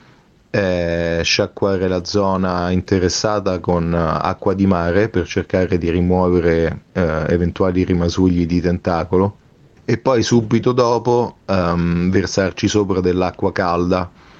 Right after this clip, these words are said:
per cercare di calmare il, il dolore. Non bisogna usare l'aceto, l'aceto viene usato per altri tipi di,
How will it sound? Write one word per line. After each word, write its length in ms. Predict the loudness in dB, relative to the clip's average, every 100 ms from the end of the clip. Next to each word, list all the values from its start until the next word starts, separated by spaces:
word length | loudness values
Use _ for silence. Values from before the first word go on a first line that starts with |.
| -10
per 160 | -6 -6
cercare 600 | -4 -4 -2 -2 0 0
di 320 | 0 0 -2
calmare 880 | -4 -4 -2 -2 -2 0 0 0 -2
il, 540 | -2 -2 0 0 -2 -4
il 200 | -4 -4
dolore. 600 | 0 2 4 2 -2 -8 -14 -2
Non 400 | 0 2 4 4
bisogna 460 | 4 4 2 2
usare 680 | 2 2 2 2 2 4 2
l'aceto, 720 | 2 0 2 0 2 0 0 -10 _
l'aceto 500 | -2 0 0 0 0
viene 220 | 2 0
usato 400 | 0 0 0 0
per 200 | 0 0
altri 400 | 0 -4 -2 -4
tipi 360 | 0 -2 0 -2
di, 560 | -2 -6 -6 -6 -6